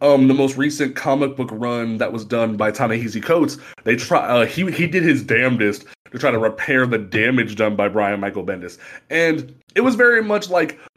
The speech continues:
a, um, publicity wedding. They did it on purpose, uh, like, in, in the, uh,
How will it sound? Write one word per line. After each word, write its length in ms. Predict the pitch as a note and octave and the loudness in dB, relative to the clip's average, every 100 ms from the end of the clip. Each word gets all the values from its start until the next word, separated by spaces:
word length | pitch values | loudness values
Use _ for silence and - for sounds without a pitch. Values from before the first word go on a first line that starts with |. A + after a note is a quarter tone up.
| - | 0
a, 400 | D#3 D3 C3+ B2+ - _ - | 2 4 2 0 -10 _ -2
um, 220 | C3+ B2 | 0 0
publicity 540 | B2+ B2 A#2+ A#2 A2+ | -2 -4 -4 -4 -4
wedding. 380 | G#2 G2+ F#2+ A2 | -2 -2 -2 -4
They 100 | A2 | -4
did 160 | A2 A2+ | -4 -4
it 80 | G#2+ | -4
on 140 | G#2+ | -4
purpose, 420 | - G#2 G#2+ G#2 | -4 -4 -4 -6
uh, 220 | A2+ A#2 A2 | -6 -4 -2
like, 180 | G#2+ | -2
in, 240 | A2 A#2+ A#2+ | -4 -6 -4
in 160 | A#2 | -4
the, 120 | A2+ G#2+ | -2 2
uh, 380 | G#2+ G#2+ G2+ | 4 4 2